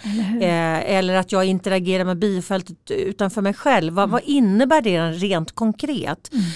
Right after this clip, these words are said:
Speaker 2: Det har jag ju någonstans tagit som ett, en <laughs> livsuppgift. Att faktiskt försöka lära mig så mycket om, så att jag kan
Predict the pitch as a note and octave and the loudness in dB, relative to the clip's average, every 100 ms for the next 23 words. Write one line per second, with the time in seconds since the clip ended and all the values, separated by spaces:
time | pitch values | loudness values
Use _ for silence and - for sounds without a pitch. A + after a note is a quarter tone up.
0 | - A3 A#3 C4 G#3+ G3 F3+ G#3+ G3+ - | -4 0 2 4 2 0 -2 -2 -2 -6
1 | - - G3 F#3 - A3+ G3+ F3 - F3+ | -14 -6 -4 -4 -6 -2 0 -2 -4 -4
2 | E3+ - F#3 G#3 G3 A3 G#3+ B3 - - | -6 -6 -4 -2 0 4 4 4 -2 -4
3 | F#3 A#3+ C4 - - - - - - - | -4 -2 -2 -4 -16 -18 -18 -20 -20 -20
4 | - A3 - F#3+ - - G3 - - - | -6 -4 0 -2 -2 -2 -2 -2 -10 -20
5 | _ _ _ _ A#3+ - G#3 F#3+ G3+ G#3 | _ _ _ _ -4 0 0 0 0 0
6 | B3 A3+ F#3 G3 G#3 A3 G#3 G3+ - G3+ | 2 2 2 0 -2 -2 -2 -2 -4 -4
7 | - _ _ - B3 G3 F#3+ A#3+ B3+ - | -4 _ _ -2 2 4 4 2 0 -6
8 | A3+ - G#3+ - G3 F3+ - F#3+ F#3 | -8 -2 -2 0 -2 -4 -4 -2 -2